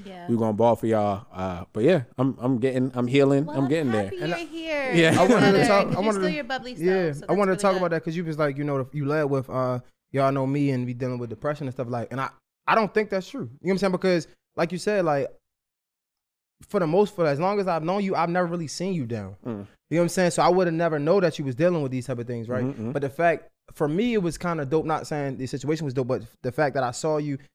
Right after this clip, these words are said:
Speaker 3: in this moment and you was able to talk to me about it, it was dope for me because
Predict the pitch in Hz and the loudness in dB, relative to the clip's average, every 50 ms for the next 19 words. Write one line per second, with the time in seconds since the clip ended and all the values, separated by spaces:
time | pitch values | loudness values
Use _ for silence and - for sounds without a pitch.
0 | _ - 131 151 143 123 113 147 165 170 156 139 131 131 135 127 - 131 143 139 | _ -4 -2 -2 0 0 0 2 2 2 2 0 0 0 -2 0 0 0 0 2
1 | 131 123 - - 160 165 156 - 143 139 135 131 123 135 131 131 131 127 120 113 | 0 -2 2 2 2 2 2 -2 -4 -4 -4 -2 0 0 0 -2 -4 -6 -8 -6
2 | - 143 135 120 104 147 156 143 - 135 165 165 143 131 - 139 127 123 120 110 | -6 -6 -4 -2 -2 -2 -4 -4 -4 -4 -4 -4 -4 -4 -2 -2 -2 -2 -4 -6